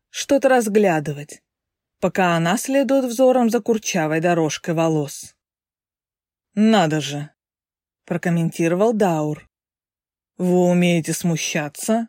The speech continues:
И так смотрите, будто для вас это ново». Его ничуть не заботило пристальное внимание к интимным частям своего тела.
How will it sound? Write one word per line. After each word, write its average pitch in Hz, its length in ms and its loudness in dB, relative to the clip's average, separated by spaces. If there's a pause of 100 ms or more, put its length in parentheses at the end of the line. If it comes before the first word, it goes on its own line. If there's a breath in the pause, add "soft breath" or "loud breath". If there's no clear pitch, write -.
(680)
И 180 120 0
так 170 220 2
смотрите, 175 800 -2 (260)
будто 160 340 -4
для 170 240 4
вас 165 240 0
это 175 200 -2
ново». 175 500 2 (1200)
Его 285 360 2
ничуть 277 380 0
не 247 120 2
заботило 226 580 2
пристальное 165 640 0
внимание 165 600 0
к - 60 -12
интимным 160 500 0
частям 165 460 -4
своего 160 460 -2
тела. 151 560 -6